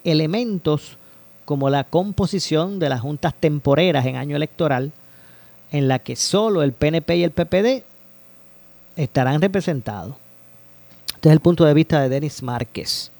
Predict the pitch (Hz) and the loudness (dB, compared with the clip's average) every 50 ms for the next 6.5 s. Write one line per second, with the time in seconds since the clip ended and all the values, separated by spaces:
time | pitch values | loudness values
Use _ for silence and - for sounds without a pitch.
0 | - - - - - - - - - - - _ - 139 135 - 131 131 - - | -20 -20 -20 -20 -20 -20 -20 -20 -20 -20 -20 _ -6 -4 0 0 0 0 2 0
1 | 165 - - 180 - - 180 175 180 180 185 202 208 202 190 180 - 147 143 131 | 0 2 0 0 2 2 2 4 4 4 6 6 6 4 4 4 2 0 0 0
2 | - 160 160 165 165 185 190 196 190 - 160 139 - 143 139 135 131 135 139 - | 0 2 2 2 2 0 -2 -2 -2 -2 0 0 0 0 0 0 0 0 0 0
3 | - 170 165 - - - - - - - - - - - - 156 147 143 135 139 | 0 -2 -2 -2 -6 -14 -16 -16 -18 -18 -18 -20 -20 -18 -4 -2 0 0 0 0
4 | 143 143 151 151 156 165 156 156 151 151 143 143 143 139 139 135 135 120 - 147 | -2 -2 0 0 0 2 2 2 2 0 2 2 2 2 2 2 0 0 -2 -2
5 | 143 151 160 151 143 139 135 120 - 135 135 143 139 - 139 147 151 143 127 123 | -2 -2 0 0 0 0 0 -2 -2 -4 -2 -4 -4 -2 -2 -2 -2 -2 -4 -4
6 | - 123 120 120 117 110 95 82 - | -6 -8 -8 -8 -8 -8 -8 -10 -12